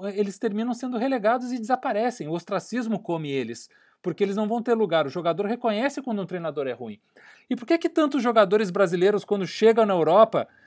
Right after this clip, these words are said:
aqui são leões? Aí chegam lá, não, "Opa, peraí, aqui a disciplina é outra, aqui eu vou baixar minha cabeça, aqui eu vou trabalhar do jeito que o cara quer, porque senão eu não vou,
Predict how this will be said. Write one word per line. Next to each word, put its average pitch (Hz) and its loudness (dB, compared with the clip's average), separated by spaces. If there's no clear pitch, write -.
aqui 156 2
são 320 0
leões? 226 4
Aí 175 0
chegam 220 0
lá, 233 2
não, 254 0
"Opa, 226 4
peraí, 208 2
aqui 208 0
a 208 2
disciplina 196 -2
é 190 2
outra, 202 4
aqui 214 -2
eu 208 0
vou 208 0
baixar 196 2
minha 190 -4
cabeça, 233 0
aqui 175 2
eu - 2
vou 185 2
trabalhar 175 4
do 185 -2
jeito 180 2
que - -6
o 170 0
cara 165 2
quer, 196 0
porque 196 -6
senão 175 -6
eu 196 -2
não 180 -4
vou, 175 0